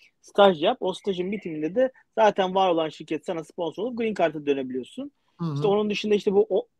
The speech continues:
Speaker 1: çok üstün bir başarısı var, akademik
Speaker 2: Yani
Speaker 1: başarısı var.
Speaker 2: kendi
Speaker 1: Gel buraya,
Speaker 2: ülkesinde,
Speaker 1: o bir
Speaker 2: kendi ülkesinde F one vizesiyle okuyup üç dört sene, beş sene neyse geçiren insanlardan da eleme yapıyor.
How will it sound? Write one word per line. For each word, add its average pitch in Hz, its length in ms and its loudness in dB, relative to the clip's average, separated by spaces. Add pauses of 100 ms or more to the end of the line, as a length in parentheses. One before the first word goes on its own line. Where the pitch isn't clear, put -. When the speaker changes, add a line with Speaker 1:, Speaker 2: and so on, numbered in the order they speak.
(220)
Speaker 1:
çok 220 220 2
üstün 202 240 -8
bir 185 100 -2
başarısı 147 400 0
var, 143 80 0
akademik 143 380 -4
Speaker 2:
Yani 135 120 2
Speaker 1:
başarısı 160 380 0
var. 214 240 0
Speaker 2:
kendi 156 320 0
Speaker 1:
Gel 196 80 6
buraya, 196 140 10
Speaker 2:
ülkesinde, 202 220 6
Speaker 1:
o 185 240 4
bir 180 260 2 (200)
Speaker 2:
kendi 156 240 0
ülkesinde 170 600 0
F 160 160 -6
one 180 160 0
vizesiyle 160 800 0
okuyup 165 580 2 (380)
üç - 240 -8
dört 175 240 4
sene, 156 280 -2
beş 156 160 4
sene 139 300 -2
neyse 170 300 0
geçiren 143 460 0
insanlardan 170 840 0
da 160 160 2
eleme 160 360 4
yapıyor. 226 500 4